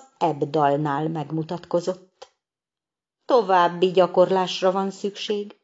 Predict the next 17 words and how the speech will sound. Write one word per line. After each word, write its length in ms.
hogy 220
sikeres 640
előadást 1000
tarthassunk. 960
Mondatát 680
nem 260
fejezhette 800
be, 320
mert 580
többen 560
közbeszóltak. 1080
Mi 380
az, 280
hogy 340
nem 220
gyakoroltunk 920
eleget? 640